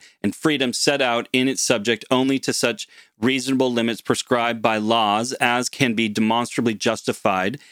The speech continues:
in a free and democratic society." So many of you know that this idea of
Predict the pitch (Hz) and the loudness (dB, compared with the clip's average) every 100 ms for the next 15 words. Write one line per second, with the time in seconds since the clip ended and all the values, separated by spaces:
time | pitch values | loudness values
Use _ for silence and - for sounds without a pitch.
0 | - _ - 120 113 - - 135 135 147 | -20 _ -2 0 -2 -4 0 0 2 -2
1 | - - - 113 104 120 123 - 117 104 | -6 -20 -4 -4 0 -2 -2 0 -2 0
2 | 101 - - 117 127 113 101 95 - 120 | -6 -6 -4 -2 0 -2 -2 -2 0 -2
3 | - - - 143 156 135 139 139 135 131 | -4 -14 -2 0 0 0 0 2 0 2
4 | 127 117 - 123 - 120 113 123 117 110 | 2 0 0 0 2 0 2 0 2 -2